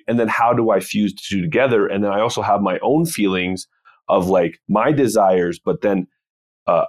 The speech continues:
I, maybe I take it on myself as I just always try to be in my masculine, but then also move and shift to be sensitive to others. And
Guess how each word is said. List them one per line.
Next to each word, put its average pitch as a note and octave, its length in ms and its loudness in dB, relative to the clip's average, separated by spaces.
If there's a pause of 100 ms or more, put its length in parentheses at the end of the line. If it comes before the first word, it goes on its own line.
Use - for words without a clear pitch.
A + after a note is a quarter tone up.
(140)
I, A2+ 100 2
maybe B2+ 300 4
I A2+ 40 4
take A2+ 200 -2
it A2 80 0
on G2+ 120 0
myself A2 520 0
as F2+ 200 -4
I G2 260 2
just F#2 340 -4
always F#2+ 360 0
try F#2+ 280 0
to F#2 140 0 (100)
be F#2 340 0 (240)
in A2 160 2
my G#2+ 80 2
masculine, F#2 500 -2
but F2 120 -2
then F#2+ 160 -2
also F#2+ 340 0
move G2 560 2 (340)
and F#2+ 160 0
shift G2+ 420 0
to F#2+ 80 -2
be F2+ 120 0
sensitive F#2 540 -2
to - 120 -8
others. F#2 600 0
And F2 120 -4